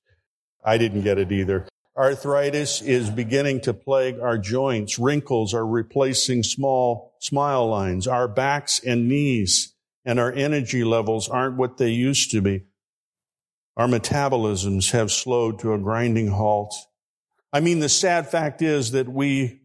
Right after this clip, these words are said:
are beginning, he said, underline the word beginning, to feel the effects of age, so that we watch this segment of Good Morning America and listen to what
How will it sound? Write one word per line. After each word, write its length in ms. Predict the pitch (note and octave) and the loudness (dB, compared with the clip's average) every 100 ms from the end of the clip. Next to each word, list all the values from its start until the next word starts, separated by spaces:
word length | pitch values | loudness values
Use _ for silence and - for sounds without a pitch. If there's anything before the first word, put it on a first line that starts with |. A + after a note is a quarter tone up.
| - | -2
are 160 | A#2+ A2+ | -2 0
beginning, 480 | A#2 G2+ C3+ C#3 G2+ | -4 0 0 0 0
he 140 | G2 | 0
said, 340 | G2+ - G2+ G#2+ | 0 2 2 2
underline 600 | B2 C3 A#2+ A#2 A2+ A2+ | 0 -2 0 0 0 -2
the 80 | A2 | -2
word 260 | A2+ G#2+ | -2 -2
beginning, 460 | G#2+ G2+ A#2 A2 G2+ | -4 -2 0 0 0
to 120 | G#2 | -2
feel 360 | - B2+ B2 A#2 | -2 -2 0 0
the 120 | A2+ | -2
effects 500 | G2+ - B2 B2 - | -2 0 -2 -2 -4
of 140 | B2 | 0
age, 480 | A2 G2+ G2+ G2 - | 2 2 0 -2 -2
so 140 | A2+ G#2+ | 0 0
that 160 | A2 | 0
we 160 | G#2+ A#2 | -2 -2
watch 420 | A#2 C#3 D3 - | 0 0 -2 -2
this 240 | A#2+ - | -2 -2
segment 380 | - C#3 C3+ A#2 | 0 0 0 -2
of 140 | G#2 G2+ | -2 0
Good 200 | B2+ A#2 | 0 0
Morning 380 | A2+ A2+ A2 | 0 0 0
America 640 | G#2+ G#2+ A#2+ A#2 A#2 G2+ F#2+ _ _ _ | 0 0 0 -2 0 -2 -4 _ _ _
and 180 | A2+ A2 | 0 2
listen 500 | B2+ C3 - G#2 F#2+ | 2 2 2 0 0
to 200 | A2+ G#2 | -2 -2
what 340 | G2 G2+ F#2+ | 0 -2 -4